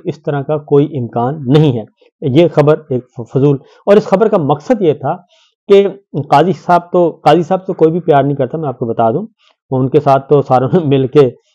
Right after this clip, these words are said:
उनके साथ तो वो सलूक किया जो उसके हकदार, अ, वो खुद ही बने हैं। otherwise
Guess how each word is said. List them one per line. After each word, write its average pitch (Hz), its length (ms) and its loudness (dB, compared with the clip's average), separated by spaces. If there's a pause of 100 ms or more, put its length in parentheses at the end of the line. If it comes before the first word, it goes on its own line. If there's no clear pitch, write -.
(120)
उनके 131 200 -2
साथ 127 200 2
तो 127 120 -2
वो 135 140 2
सलूक 139 300 -2
किया 131 360 -4 (360)
जो 127 420 -2 (140)
उसके 139 240 -2
हकदार, 127 580 0 (280)
अ, 127 100 0
वो 120 120 -2
खुद 202 180 2
ही 208 60 2
बने 139 240 2
हैं। 185 240 -4
otherwise 127 380 -2